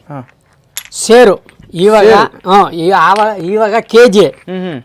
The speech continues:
Speaker 2: ಆಗ ಇಪ್ಪತ್ನಾಲ್ಕು ತೊಲ ಅಂದ್ರೆ
Speaker 1: ಹ್ಮ್.
Speaker 2: ಒಂದ್ ಸೇರು.
Speaker 1: ಓಕೆ.
Speaker 2: ತೊಲ ಲೆಕ್ಕ.
Speaker 1: ತೊಲ ಲೆಕ್ಕ.
Speaker 2: ಈಗ ಸೇರ್ ಲೆಕ್ಕ.
Speaker 1: ಹಾ, ಹಾ, ಹಾ.
Speaker 2: ಕೆ ಜಿ ಲೆಕ್ಕ ಈಗ.
Speaker 1: ಇವಾಗ ಕೆ ಜಿ ಕೊಡ್ತಾ ಇದ್ದೀರಾ?
Speaker 2: ಹಾ.
Speaker 1: ಓಕೆ.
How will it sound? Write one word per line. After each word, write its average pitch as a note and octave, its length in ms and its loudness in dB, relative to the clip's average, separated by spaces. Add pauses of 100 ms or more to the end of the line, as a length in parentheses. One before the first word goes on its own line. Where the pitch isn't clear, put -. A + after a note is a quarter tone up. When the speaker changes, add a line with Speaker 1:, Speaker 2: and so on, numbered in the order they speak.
Speaker 2:
ಆಗ D#3 220 0
ಇಪ್ಪತ್ನಾಲ್ಕು G#3 960 0
ತೊಲ F#3 200 2
ಅಂದ್ರೆ E3+ 460 0
Speaker 1:
ಹ್ಮ್. F3 260 -14
Speaker 2:
ಒಂದ್ F3 180 -6
ಸೇರು. D3 360 -6 (300)
Speaker 1:
ಓಕೆ. C#3+ 360 -14 (220)
Speaker 2:
ತೊಲ G3+ 260 -2
ಲೆಕ್ಕ. G3 240 -4 (360)
Speaker 1:
ತೊಲ D3+ 200 -8
ಲೆಕ್ಕ. D3 260 -12 (960)
Speaker 2:
ಈಗ F3+ 200 -2
ಸೇರ್ F#3+ 380 0
ಲೆಕ್ಕ. C3+ 240 -6
Speaker 1:
ಹಾ, - 400 -18
ಹಾ, - 0 -
ಹಾ. C3 160 -14
Speaker 2:
ಕೆ A3+ 200 2
ಜಿ G#3+ 100 2
ಲೆಕ್ಕ F3+ 240 0
ಈಗ. B2+ 160 -6
Speaker 1:
ಇವಾಗ F3 160 -2
ಕೆ F3+ 180 -8
ಜಿ F3+ 100 -10
ಕೊಡ್ತಾ D3 260 -6
ಇದ್ದೀರಾ? A#2+ 220 -6
Speaker 2:
ಹಾ. C#3 260 -10
Speaker 1:
ಓಕೆ. A2 320 -12